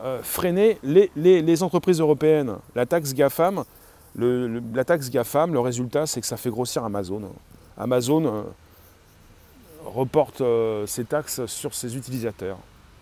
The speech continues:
Beriza, bonjour. Lyon, bonjour. Patrice, bonjour. Euh...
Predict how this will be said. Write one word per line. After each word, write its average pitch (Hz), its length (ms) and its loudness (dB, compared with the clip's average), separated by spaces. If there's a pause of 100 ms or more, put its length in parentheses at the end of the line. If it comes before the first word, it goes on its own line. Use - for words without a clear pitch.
(720)
Beriza, 190 360 6
bonjour. 175 640 2 (720)
Lyon, 185 300 4
bonjour. 143 580 0 (1080)
Patrice, 185 320 0
bonjour. 131 540 -2 (1900)
Euh... 64 560 -6